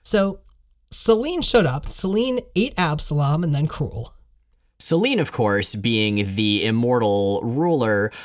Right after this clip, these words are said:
Speaker 2: of Nova Roma, which is hanging out in the jungle and seems to be a lost enclave of the Roman Empire, but in reality, she just brainwashed a bunch of nearby people to think that that was the case because she liked Roman stuff.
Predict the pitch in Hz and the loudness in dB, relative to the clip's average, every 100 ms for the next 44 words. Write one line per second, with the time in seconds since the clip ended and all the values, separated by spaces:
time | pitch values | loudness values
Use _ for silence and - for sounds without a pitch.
0 | - 117 110 - 120 120 107 104 208 220 | -8 -4 -2 -2 0 0 0 0 0 0
1 | 123 98 95 101 - - _ _ 131 131 | 0 0 -2 -4 -10 -20 _ _ -6 0
2 | 139 139 - - - 131 123 113 - - | 2 2 0 -2 -2 -2 0 0 -2 -2
3 | 156 143 131 123 117 120 117 - 113 110 | 0 0 0 0 0 0 -2 -2 -2 -2
4 | 110 107 107 117 113 107 104 104 101 101 | -2 -2 -2 -2 0 0 0 0 0 -2
5 | 104 - 107 - 104 101 98 98 98 - | -2 -2 -2 -2 -2 0 0 0 0 -2
6 | - 98 101 - 95 92 92 92 - - | -4 -4 -4 -2 0 0 -2 -6 -16 -20
7 | - - 107 104 98 104 101 107 127 131 | -12 -4 0 0 0 0 0 0 -2 -2
8 | 120 110 107 98 101 98 101 101 98 101 | -2 0 0 0 -2 -2 0 0 0 -2
9 | 98 107 98 92 110 98 95 90 - 101 | -4 -2 -2 -2 -2 -2 -2 -2 -4 -4
10 | 92 - 95 92 92 90 - 92 98 90 | -4 -2 -2 -2 -2 -2 -4 -4 -4 -4
11 | 92 101 90 - 98 87 87 95 98 95 | -4 -4 -6 -6 -6 -4 -2 -2 -4 -4
12 | 87 - 98 - 92 85 98 90 85 82 | -2 -2 -6 -4 -4 -4 -4 -2 -4 -4
13 | 92 78 67 - - - - | -6 -6 -6 -6 -6 -12 -16